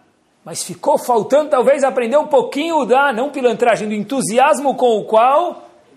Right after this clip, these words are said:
ele fazia as coisas. Quer dizer,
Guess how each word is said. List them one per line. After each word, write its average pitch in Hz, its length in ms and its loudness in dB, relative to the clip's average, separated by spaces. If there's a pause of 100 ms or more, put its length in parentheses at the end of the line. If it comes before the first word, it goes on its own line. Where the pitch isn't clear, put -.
(340)
ele 165 100 -10
fazia 143 480 -10
as 120 140 -12
coisas. 107 460 -16
Quer 156 200 -6
dizer, 143 560 -8